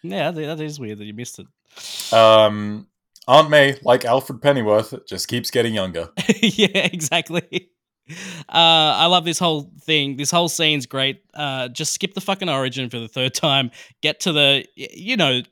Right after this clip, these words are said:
Speaker 1: you know who this guy is. Like, you know S-, Spider-Man. You know where he comes from. You know what his powers are.
Speaker 2: Yeah, we get,
Speaker 1: Uh,
Speaker 2: like, a brief overview. We get the suit, we get the webs, we get,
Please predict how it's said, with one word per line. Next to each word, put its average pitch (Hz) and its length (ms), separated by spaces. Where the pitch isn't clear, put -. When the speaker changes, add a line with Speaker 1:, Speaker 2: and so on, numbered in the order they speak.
Speaker 1:
you 240 100
know 139 100
who 113 120
this 104 160
guy 101 160
is. 82 340
Like, 156 320
you 214 200
know 185 100
S-, 160 200
Spider-Man. 120 680
You 143 100
know 156 140
where 143 140
he 139 80
comes 120 260
from. 123 240
You 143 80
know 147 140
what 139 120
his 131 100
powers 123 380
are. 120 220
Speaker 2:
Yeah, 131 140
we 127 120
get, 143 180
Speaker 1:
Uh, - 20
Speaker 2:
like, 131 180
a 117 200
brief 104 440
overview. 113 720
We 98 120
get 98 180
the 90 100
suit, 101 340
we 95 120
get 98 180
the 101 80
webs, 90 600
we 90 180
get, 95 240